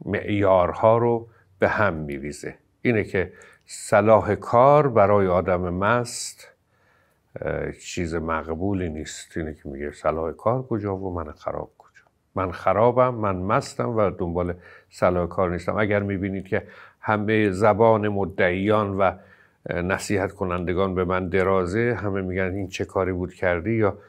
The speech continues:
"چرا اینجوری زندگی می‌کنی؟"، طبیعیه، چون مثلاً دنبال صلاح کار نیستم. ببین تفاوت ره که از کجاست تا به کجا، صلاح کار کجاست، آدم مست کجاست.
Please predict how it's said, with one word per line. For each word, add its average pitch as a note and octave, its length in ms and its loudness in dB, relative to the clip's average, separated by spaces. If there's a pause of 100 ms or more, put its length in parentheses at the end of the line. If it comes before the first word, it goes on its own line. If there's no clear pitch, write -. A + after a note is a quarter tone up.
(300)
"چرا F#2+ 240 2
اینجوری F#2 340 -2
زندگی F#2 440 -2
می‌کنی؟"، G2+ 420 -4
طبیعیه، B2 540 0
چون A#2+ 200 -6
مثلاً A#2+ 260 -6
دنبال A2+ 560 2
صلاح D#2 440 -6
کار C2+ 380 -10
نیستم. - 340 -18 (1120)
ببین C3+ 400 6
تفاوت G#2+ 640 2
ره B2 280 4 (360)
که A2+ 100 4
از - 160 -2
کجاست C#3 640 4
تا A2+ 180 6
به G2+ 120 0
کجا، C#3 580 2 (960)
صلاح B2+ 500 6
کار D#3 360 6
کجاست، C#3+ 840 2 (1500)
آدم G2+ 300 4
مست A#2 760 0
کجاست. C#2+ 680 -8